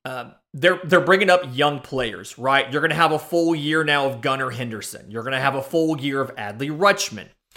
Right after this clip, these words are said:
Uh, you still have options for, for in the outfield. You can bring up a Colton Cowser, maybe a Heston Kierstad. But in the meantime, your two big, uh,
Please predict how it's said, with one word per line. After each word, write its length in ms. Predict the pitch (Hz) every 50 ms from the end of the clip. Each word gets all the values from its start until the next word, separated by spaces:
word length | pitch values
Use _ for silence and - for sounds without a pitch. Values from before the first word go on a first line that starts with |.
| - _ _ _ _ _ _
Uh, 140 | 117 113 - -
you 160 | 135 151 160
still 280 | 160 - - 190 180
have 220 | 160 170 170 160 - -
options 560 | 151 147 156 151 - - 165 151 147 131 -
for, 640 | - - - 147 143 143 143 139 135 131 123 - - _ _ _ _ _ _ _ _
for 520 | - - - 147 139 135 135 135 131 135 - - _ _ _ _ _ _ _ _ _ _ _ _ _ _ _ _
in 160 | - 190 190 180
the 160 | 180 170 170
outfield. 340 | 175 160 165 - 160 131 123
You 100 | 131 127
can 120 | 123 123
bring 180 | 113 143 135 135
up 80 | 120
a 60 | 143
Colton 400 | 135 - 147 160 156 - 156 143
Cowser, 520 | 147 - - 180 175 175 170 160 - 123 104
maybe 300 | 104 110 117 117 131 147
a 60 | 147
Heston 400 | 131 143 156 151 - - 156 143
Kierstad. 800 | - - - 185 185 180 160 - - 143 120 113 98 92 110 - _ _ _ - - _ _ _ _ -
But 160 | 139 170 185
in 60 | 185
the 80 | 196 190
meantime, 640 | 208 254 294 285 - - 185 131 123 117 117 110 - _ _ _ _ _ _ _
your 160 | 151 160 170
two 400 | 160 - - - 240 254 269 262
big, 680 | 196 147 123 175 180 190 196 196 190 175 185 - - _ _ _ _ _ _ _ _ _
uh, 220 | - 135 123 120